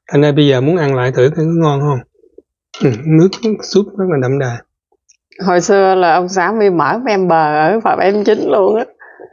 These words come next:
Speaker 1: Dạ, phở bảy mươi chín thì, à, có quận cam này lâu lắm rồi.
Speaker 2: À,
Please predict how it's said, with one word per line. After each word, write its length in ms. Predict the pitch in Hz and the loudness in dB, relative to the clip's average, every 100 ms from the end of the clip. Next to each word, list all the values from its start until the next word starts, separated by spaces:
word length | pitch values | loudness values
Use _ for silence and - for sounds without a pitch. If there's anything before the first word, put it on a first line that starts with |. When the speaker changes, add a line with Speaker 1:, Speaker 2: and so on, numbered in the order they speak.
| - _ _ _ | -20 _ _ _
Speaker 1:
Dạ, 240 | 160 143 143 | 2 2 2
phở 20 | |
bảy 120 | 135 | 2
mươi 120 | 151 165 | 2 2
chín 220 | 170 202 | 2 2
thì, 240 | 185 131 131 | 4 4 4
à, 220 | 127 123 120 _ _ _ _ - | 0 -2 -6 _ _ _ _ -4
có 180 | 165 190 | 0 2
quận 220 | 143 147 | 2 0
cam 280 | 160 151 151 | 0 0 0
này 100 | 131 | 2
lâu 260 | 143 147 | 2 4
lắm 220 | 151 175 196 | 2 2 0
rồi. 200 | 127 123 _ _ _ _ _ _ _ _ _ - - - - - - - - _ _ - - - | 0 -4 _ _ _ _ _ _ _ _ _ -20 -16 -16 -16 -20 -8 -8 -8 _ _ -14 -10 -12
Speaker 2:
À, 160 | - | -6